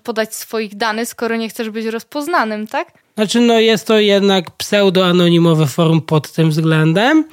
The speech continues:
Speaker 2: Oczywiście pewnie możesz nadać sobie ksywkę, natomiast oni jednak preferują, żebyś wiedział, z kim rozmawiasz, to jest raz. A dwa,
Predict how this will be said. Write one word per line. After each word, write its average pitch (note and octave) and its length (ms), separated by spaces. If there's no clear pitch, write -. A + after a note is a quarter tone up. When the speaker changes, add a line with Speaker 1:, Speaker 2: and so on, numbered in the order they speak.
Speaker 2:
Oczywiście G3+ 520
pewnie F3+ 300
możesz F3+ 420
nadać D3+ 360
sobie D#3 320
ksywkę, G#3+ 680
natomiast G3 1000
oni G3 220
jednak F#3 320
preferują, F3+ 580
żebyś D#3+ 540
wiedział, D#3+ 340
z C3 100
kim D#3 180
rozmawiasz, D3 720
to D#3+ 100
jest D3 160
raz. F3+ 420
A F#3 180
dwa, G3 920